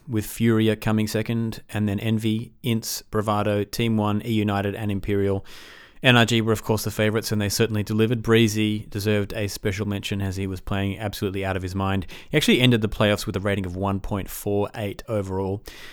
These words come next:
Furia were a bit of a surprise, actually. Kei Serato, we spoke about last week as basically the only name I knew on that roster. He certainly had a great showing, and actually Furia only lost to N R G at this, uh,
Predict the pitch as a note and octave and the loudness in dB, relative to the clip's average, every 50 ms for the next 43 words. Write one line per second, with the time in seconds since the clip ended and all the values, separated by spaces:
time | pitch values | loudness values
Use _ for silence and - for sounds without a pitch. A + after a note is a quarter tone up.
0 | - - - - C3 C3 C3 C3 B2+ B2+ C3 C3 B2+ B2 A#2+ A#2+ A2+ C#3 D3+ C#3 | -18 -6 4 6 8 8 8 8 6 4 4 4 6 6 6 8 8 6 6 4
1 | C#3 - B2+ A2 - - B2 A#2+ B2+ B2+ A2 G2 F#2+ F#2 F#2 G2+ - - - G#2+ | 4 0 0 -2 0 2 4 6 6 6 6 4 0 -2 -4 -6 -6 -4 -2 -2
2 | A2 A#2 A#2 - - G#2+ G#2+ G#2+ - G2+ A2 G#2 G2 G2 - - G2+ G2+ G2 G2 | -2 -2 -2 -2 -2 -2 -2 -2 -4 -2 0 0 0 0 0 0 0 0 0 0
3 | F#2+ G2+ G2+ F#2+ - - G2+ G2+ - G2 G2 F#2 F2+ G2 G2+ G2 F#2+ - - - | -2 -2 -4 -6 -4 -4 -2 -2 -2 -2 -2 -4 -4 -4 -4 -4 -4 -4 -4 -4
4 | G2 F#2+ - - - G#2+ G2+ F#2+ F2 F2+ - G2+ F2+ F#2 G2 - G2 F#2 F#2+ F#2+ | -4 -4 -6 -6 -4 -4 -4 -4 -4 -6 -6 -6 -6 -4 -6 -6 -4 -4 -2 -2
5 | F#2 F#2+ F#2 F#2 F#2 F#2 F#2+ F#2 F#2 F#2+ F#2+ F#2+ F#2+ G#2+ G2+ F#2+ G2 G2+ G2 F#2+ | -2 -2 -2 -2 -2 -2 -2 -2 -2 -2 -2 -2 -4 -4 -2 -2 0 0 0 -2
6 | F#2+ F#2+ - - G2+ F#2+ - - A2 G#2+ - - - - - - B2 - C3 A#2 | -2 -4 -4 -4 -4 -4 -2 -2 -2 -2 -2 -6 -12 -8 -2 0 4 6 6 4
7 | A2+ G#2+ G#2 G2+ G2+ G#2+ G#2 G2+ - - - A2 G#2 G#2+ A2 A2 G#2+ - - - | 4 4 0 0 0 0 0 0 0 0 0 2 2 4 2 2 0 -4 -12 -20
8 | - - - B2 A2+ A2+ A2+ A2+ A2 - C3 B2+ - - D3+ B2 - - C3+ C#3 | -20 -6 2 4 6 6 6 4 2 0 -2 0 2 2 2 2 2 0 0 2
9 | C#3+ B2 G#2+ - - - B2 A#2 B2 C3 B2 A2+ A2+ G#2 G#2+ A#2 - - - - | 4 4 4 2 2 2 4 4 6 4 4 4 4 2 2 0 0 -4 -6 -4
10 | A2 G2+ F#2+ F#2+ F#2 - G2 F#2+ G2 F#2 - - - - - - - - - _ | -2 -2 -2 -2 -2 -2 -2 -2 -4 -4 -8 -12 -20 -20 -20 -20 -20 -20 -20 _
11 | - - - - - - - - - - - - - - - - A#2 A2+ - - | -20 -20 -20 -20 -20 -20 -20 -20 -20 -18 -16 -14 -14 -14 -6 -4 -4 -4 -4 -6
12 | - - A2+ G#2+ - - - - - - A2+ G#2 G2+ G2 G2 G2+ G#2+ - - - | -4 -2 -2 -2 -2 -4 -4 -6 -8 -8 -8 -6 -6 -6 -6 -8 -8 -10 -10 -10
13 | - | -10